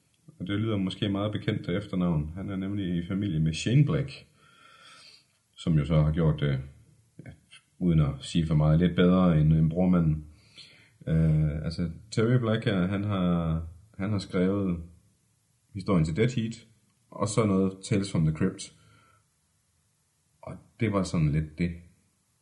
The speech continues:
for ham. Udover nogle computerspil eller noget, han så har lavet løbende i halvfemserne og to tusinderne. Men der kan man så sige, at han har næsten, det virker som om, han har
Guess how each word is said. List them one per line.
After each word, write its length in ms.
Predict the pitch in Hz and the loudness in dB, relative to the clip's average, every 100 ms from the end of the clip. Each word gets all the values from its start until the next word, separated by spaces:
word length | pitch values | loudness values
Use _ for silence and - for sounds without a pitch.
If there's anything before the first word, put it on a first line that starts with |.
| _ _ _ _ _ | _ _ _ _ _
for 100 | 87 | -4
ham. 280 | 82 78 80 - _ _ _ _ _ _ _ _ | 0 0 0 -4 _ _ _ _ _ _ _ _
Udover 320 | 95 87 82 | -2 0 2
nogle 180 | 76 73 | 0 -2
computerspil 640 | 76 80 95 92 90 - 78 | -2 -2 0 0 -2 -2 -2
eller 160 | 73 69 | -2 0
noget, 340 | 78 78 82 90 | 2 2 2 -2
han 160 | 71 | -4
så 140 | 78 78 | -2 -2
har 100 | 76 | 0
lavet 280 | 78 78 | 2 2
løbende 480 | 78 85 - 143 65 | 2 0 -2 -6 -4
i 160 | 65 - - _ _ _ _ | -4 -8 -16 _ _ _ _
halvfemserne 540 | 147 151 180 - - 67 | -6 -2 -2 -2 -6 -6
og 100 | 67 | -6
to 180 | - 78 | -8 -8
tusinderne. 520 | - - - - - - _ _ _ _ _ _ _ _ _ | -10 -10 -10 -12 -12 -16 _ _ _ _ _ _ _ _ _
Men 120 | 76 | -2
der 60 | 90 | 0
kan 140 | 101 | 2
man 140 | 85 78 | 2 2
så 140 | 90 | 0
sige, 240 | 82 95 | -2 0
at 80 | 85 | 2
han 100 | 82 | 2
har 80 | 78 | 4
næsten, 440 | 87 101 - 82 | 2 0 -2 -2
det 80 | 80 | 0
virker 160 | 117 127 | 0 0
som 120 | 123 | 0
om, 100 | 98 | -2
han 100 | |
har 60 | 90 | -2